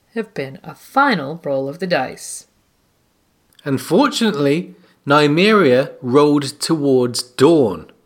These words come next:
Speaker 2: We covered some of Nymeria's Dawnish exploits in our Southern Legends episode,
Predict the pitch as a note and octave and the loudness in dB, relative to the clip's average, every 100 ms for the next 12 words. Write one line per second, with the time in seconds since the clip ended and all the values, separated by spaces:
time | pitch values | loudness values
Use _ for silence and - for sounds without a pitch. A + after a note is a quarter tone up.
0 | _ _ _ _ _ _ _ _ - A3 | _ _ _ _ _ _ _ _ -2 -2
1 | - A3 F3 D#3 - - F3+ D#3+ D3 - | 0 0 2 0 0 2 2 2 0 -4
2 | - - E3 E3+ D#3+ D#3+ D#3 D3 D3 C#3+ | -18 -8 0 2 4 2 2 2 2 0
3 | - - E3 D#3+ D#3+ D#3+ - E3 - - | -2 -2 2 4 4 0 -2 -2 -4 -4
4 | G3 A3 G#3 F#3+ F3+ E3+ - - G#3 G3+ | -2 -2 -2 -2 0 0 -2 -2 0 2
5 | F#3+ D3+ B2+ C3 A#2+ C3 B2 B2 C3 B2+ | 2 2 0 0 0 0 -2 -2 0 0
6 | E3 | -2